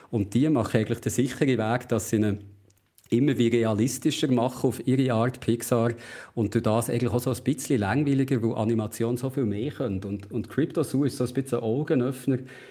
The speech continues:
wie Animation auch kann sein, wie Themen in Animationsfilmen auch können sein. Und hat mir super gefallen. Kurz vielleicht zum Inhalt. Das ist, äh,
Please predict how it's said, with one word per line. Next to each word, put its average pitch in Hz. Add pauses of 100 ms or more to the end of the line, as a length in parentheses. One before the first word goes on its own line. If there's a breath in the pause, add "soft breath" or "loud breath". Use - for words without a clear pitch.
wie 117
Animation 113
auch 143
kann 147
sein, 131
wie 110
Themen 127
in 120
Animationsfilmen 113
auch 113
können 131
sein. 117 (320 loud breath)
Und 110
hat 104
mir 120
super 131
gefallen. 95
Kurz 120
vielleicht 127
zum 113
Inhalt. 135
Das 113
ist, 107
äh, 107